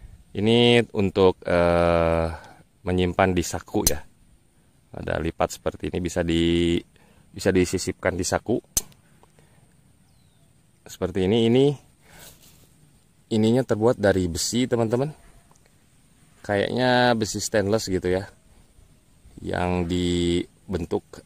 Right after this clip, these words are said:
dikasih ukiran seperti ini. Lalu di belakangnya ada aksen kayu seperti ini, teman-teman. Aksen kayunya juga bagus, urat-uratnya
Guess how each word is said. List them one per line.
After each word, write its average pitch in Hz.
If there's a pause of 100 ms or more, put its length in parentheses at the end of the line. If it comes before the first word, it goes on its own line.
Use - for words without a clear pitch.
dikasih -
ukiran 95
seperti 98
ini. 110 (1120)
Lalu 110
di 123
belakangnya 117
ada 101
aksen 107
kayu 113
seperti 117
ini, 117
teman-teman. 123 (1500)
Aksen 107
kayunya 110
juga 120
bagus, 110
urat-uratnya 107